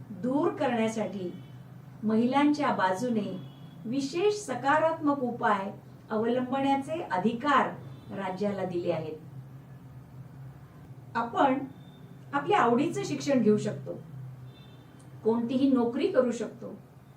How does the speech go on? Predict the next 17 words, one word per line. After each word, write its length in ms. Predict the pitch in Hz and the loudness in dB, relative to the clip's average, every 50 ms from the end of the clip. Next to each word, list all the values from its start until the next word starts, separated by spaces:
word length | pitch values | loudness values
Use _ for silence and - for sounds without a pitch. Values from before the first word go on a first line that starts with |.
| - - - - - - - | -20 -20 -20 -20 -14 -2 4
आपल्याला 400 | 254 262 262 294 294 285 294 302 | 4 4 4 4 2 4 4 4
कुठलाही 500 | 302 294 277 - - 277 277 285 330 285 | 2 2 -2 -2 0 2 2 2 4 4
व्यवसाय 400 | 254 240 254 240 254 277 285 330 | 4 4 2 2 2 0 0 0
निवडण्याचं 580 | 381 403 381 359 349 294 302 302 302 - 285 277 | 0 0 0 0 0 0 2 0 0 0 -2 -2
स्वातंत्र्य 520 | - 262 240 214 - 247 226 214 220 220 | -2 0 0 0 0 0 -2 0 0 0
आहे, 220 | 214 208 202 208 214 - - - - - - - - - - - - - - - | 0 0 0 -4 -6 -8 -14 -20 -20 -20 -20 -20 -20 -20 -20 -20 -20 -18 -12 -6
देशात 540 | 202 226 269 285 302 - 330 339 349 349 349 | 0 2 2 2 2 0 4 4 4 4 4
कुठेही 580 | - 294 294 - - 294 330 320 294 311 349 | 2 0 0 0 2 0 2 4 4 4 2
प्रवास 500 | - - 262 247 247 262 285 339 370 - | 2 0 0 0 2 4 4 4 4 2
करू 200 | - 349 320 311 | 0 -2 -2 -2
शकतो, 520 | 285 - 285 - - - 254 247 247 254 - - - - - - - - - - - - - - - - - | -2 -2 -4 -6 -4 -2 -2 -2 -2 -4 -10 -14 -18 -18 -20 -20 -20 -20 -20 -20 -20 -20 -20 -20 -18 -10 -4
आपला 300 | 240 240 233 247 233 226 | -2 -2 0 2 2 2
जोडीदार 520 | 214 208 214 208 208 226 240 240 247 277 285 | 6 6 6 6 6 6 6 6 6 6 6
निवडण्याचं 600 | 294 294 311 311 311 311 311 320 302 - 269 247 | 4 4 4 2 2 2 2 0 2 2 0 -2
स्वातंत्र्य 600 | - - 214 214 214 - 294 339 370 - 339 330 | -2 2 0 0 2 2 0 0 0 0 2 2
आपल्याला 380 | 302 - 277 269 262 254 240 | 2 2 0 0 0 2 2
आहे 160 | 240 220 226 | 2 2 0